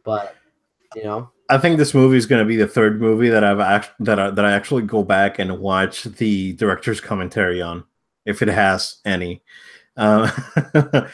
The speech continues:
Speaker 2: <laughs> if you're curious, the other two movies that I've watched director commentary on, it's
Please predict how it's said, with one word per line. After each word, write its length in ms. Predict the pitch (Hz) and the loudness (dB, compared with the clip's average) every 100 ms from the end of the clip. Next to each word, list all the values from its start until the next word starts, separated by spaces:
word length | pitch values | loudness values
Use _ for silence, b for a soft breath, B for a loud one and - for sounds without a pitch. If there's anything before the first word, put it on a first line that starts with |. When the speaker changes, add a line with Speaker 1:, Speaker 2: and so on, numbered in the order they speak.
| B | B
Speaker 2:
<laughs> 120 | B | B
if 160 | 139 120 | 0 4
you're 160 | 131 | 2
curious, 580 | 104 - 139 151 165 160 | 2 4 6 8 8 8
the 100 | 147 | 6
other 240 | 139 143 139 | 6 6 4
two 220 | 147 135 | 4 4
movies 360 | 151 170 170 165 | 4 4 4 4
that 120 | 156 | 2
I've 160 | 151 | 2
watched 340 | 151 156 147 - | 2 0 0 -4
director 380 | 151 143 151 151 | 0 0 0 -2
commentary 680 | 170 175 175 196 190 196 | -2 -4 -2 -2 0 0
on, 300 | 196 202 214 b b b | 0 -2 -4 b b b
it's 420 | 113 123 123 - | 0 0 -2 -12